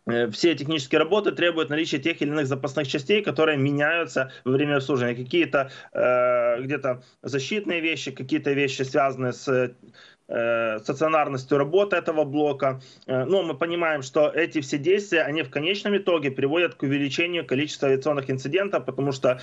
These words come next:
э, каждая строчка, каждое правило в авиации написано кровью. И поэтому,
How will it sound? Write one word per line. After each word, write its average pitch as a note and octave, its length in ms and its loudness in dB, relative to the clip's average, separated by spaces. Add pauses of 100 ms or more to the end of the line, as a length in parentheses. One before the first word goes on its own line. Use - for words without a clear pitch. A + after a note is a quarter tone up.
(240)
э, A#2+ 100 0
каждая E3+ 400 2
строчка, C#3+ 400 -2
каждое E3 400 2
правило D3 360 0
в B2 60 -2
авиации C#3+ 440 0
написано C3 500 -2
кровью. G2 380 0 (220)
И - 60 -2
поэтому, D3+ 500 2